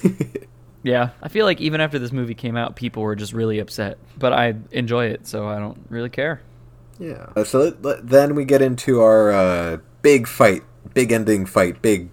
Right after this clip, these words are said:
Speaker 1: big punching fight, big C G punching fight, C G I punching fight.
Speaker 2: Yes.
Speaker 1: What a mess. <laughs>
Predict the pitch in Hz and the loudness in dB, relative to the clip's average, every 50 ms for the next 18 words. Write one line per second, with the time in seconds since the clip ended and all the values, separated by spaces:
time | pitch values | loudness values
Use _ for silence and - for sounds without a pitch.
0 | - - - - 120 107 95 92 - - - 123 110 101 - 104 98 95 85 - | -20 -12 -4 -2 -2 -2 -2 -4 -10 -8 -4 -4 -4 -4 -4 -6 -6 -6 -6 -4
1 | - 101 90 87 87 - - - - _ - - - 110 95 90 - - 107 92 | -2 0 0 0 -2 -6 -10 -20 -20 _ -10 -4 -4 -4 -4 -4 -4 -4 -4 -2
2 | 101 98 92 92 - 107 92 - - 87 80 - - 85 87 78 - - - 113 | -2 -4 -4 -4 -4 -6 -6 -6 -8 -10 -10 -6 -6 -6 -6 -6 -8 -8 -6 -6
3 | 101 92 95 95 87 82 - - 90 80 - 82 80 - - 85 80 - - - | -4 -2 0 0 0 -2 -2 -6 -8 -8 -8 -10 -8 -6 -4 -4 -6 -6 -10 -20
4 | - - - - - - - - - - - - - - - - - - - - | -20 -20 -20 -20 -20 -20 -20 -20 -20 -20 -20 -20 -20 -20 -20 -20 -20 -20 -20 -20
5 | - - - - - - - - - - - - - 139 127 110 - - - - | -20 -20 -20 -20 -20 -20 -20 -20 -20 -20 -16 -10 -6 -2 -2 -2 -2 -4 -10 -16
6 | - - - - 107 110 113 113 135 185 185 - - - - - - - - - | -18 -16 -6 0 4 6 6 6 6 4 2 0 -4 -10 -12 -14 -20 -18 -12 -12
7 | - - - - - 190 190 208 190 - 208 | -12 -12 -4 0 0 2 4 2 2 4 2